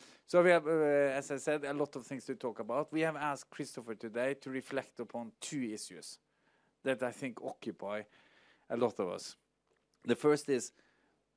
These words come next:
what kind of foreign policy could we expect from Trump? Uh, there's no more than, uh,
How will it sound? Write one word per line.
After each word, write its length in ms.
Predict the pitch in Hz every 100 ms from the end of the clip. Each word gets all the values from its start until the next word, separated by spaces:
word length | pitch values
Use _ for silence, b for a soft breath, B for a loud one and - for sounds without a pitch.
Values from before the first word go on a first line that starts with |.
| _
what 360 | 147 170 165 -
kind 280 | - 156 139
of 200 | 120 113 _ _ _
foreign 380 | - - 131 101
policy 560 | 131 113 92 92 113 - -
could 180 | 127
we 80 | 113
expect 540 | 107 - 110 110 _ - _
from 320 | - 123 101 90
Trump? 360 | - 95 - - _ _ _ b b b b b b b _ -
Uh, 400 | 104 101 104 104
there's 220 | 127 131
no 220 | 147 143 131
more 280 | 131 135
than, 320 | 120 120 113 113
uh, 340 | 110 110 110